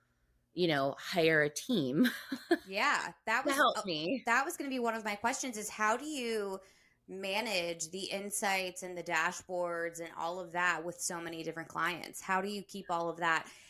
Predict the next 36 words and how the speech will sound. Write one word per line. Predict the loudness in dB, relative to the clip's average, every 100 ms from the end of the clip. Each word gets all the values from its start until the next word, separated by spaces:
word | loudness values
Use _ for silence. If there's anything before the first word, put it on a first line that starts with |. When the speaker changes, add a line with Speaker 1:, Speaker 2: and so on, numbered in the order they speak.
| -6
Speaker 2:
And | -2 2
then | 2
how | 2 2 2
do |
you | 0 -2 0 0 -2 -6 -10 _ _ _ _ _ 2
operate | 2 2 0 0 0
that | 2 2
and | 0 -4
then | -4
still | -4 0 0 2
operate | 0 0 -4 -2
your | -4 -6 -8
own | -6 -6
social | -8 -8 -8 -8
media? | -6 -4 -4 -4 -6 -12 _ _ _ _ -4
Speaker 1:
Well, | 2 4 2 2 0 0 -4
<laughs> | -6 -10 _ -20 -16 -2
it's | 0 0 -10 _ _ _ -8
a |
lot | -4 2 4 4
of | 0 -6
people, | -10 -6 -4 -2
and | -2 0
there's | 0 0
a | 2
lot | 4 4
of | 0
social | -4 -4
media | -4 -2 0
managers | 0 0 2 4 4 4 2
and | 0
agency | -2 -2 -2 -2 0
owners | 2 2 2
that | 2 2 4
say, | 6 6 6
like, | 2